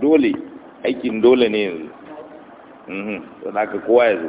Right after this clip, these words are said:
Kuma rana ita ko wanda aka ga dama za a ce, "Biya mana mu ji." Ba ruwanmu daga ina za mu faro, ta dama ko ta hagu ko ta ina ne, ko muka ga dama mu ce, "Bismillah." Mu tsallaka wajen mata, har can za ni an sa hadda wajen rana ita, wajen katakon can je nan tsaya ne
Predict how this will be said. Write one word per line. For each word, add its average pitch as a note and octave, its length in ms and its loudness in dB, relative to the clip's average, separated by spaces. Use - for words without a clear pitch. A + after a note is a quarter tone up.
Kuma A2+ 180 -6
rana B2+ 280 0
ita A#2+ 300 -6
ko B2 160 -2
wanda A#2+ 220 -2
aka A2 140 -2
ga A2 100 0
dama A#2+ 300 2
za A#2+ 80 2
a A2 120 0
ce, G#2+ 120 -2
"Biya F#2+ 220 0
mana G#2 200 -2
mu E2+ 160 -10
ji." D#2+ 120 -18
Ba - 80 0
ruwanmu A#2 380 0
daga F#2 160 -4
ina A2 220 0
za B2 120 4
mu A2+ 140 -2
faro, A2+ 320 2
ta A2+ 100 -4
dama A#2 300 -2
ko A2+ 180 -4
ta A2+ 140 -2
hagu A2 240 -2
ko A2 180 -2
ta A#2 120 -6
ina A2 280 -4
ne, A2 140 -6
ko A#2+ 160 2
muka A#2 180 0
ga G#2+ 120 2
dama G#2+ 260 2
mu G2+ 140 -4
ce, G2+ 100 -2
"Bismillah." G2+ 480 -2
Mu - 80 -12
tsallaka A#2 420 0
wajen G#2+ 220 0
mata, G#2+ 320 -2
har D3+ 120 -4
can D3+ 180 2
za C3 160 0
ni A#2 60 -6
an G#2+ 200 -4
sa G2+ 140 -8
hadda F#2+ 340 -4
wajen F#2 240 -4
rana F2+ 260 -4
ita, F2 200 -10
wajen F2+ 300 -4
katakon F#2 520 -2
can F2+ 200 -6
je F#2 80 -4
nan F#2+ 240 -6
tsaya F2+ 220 -2
ne F2 120 -8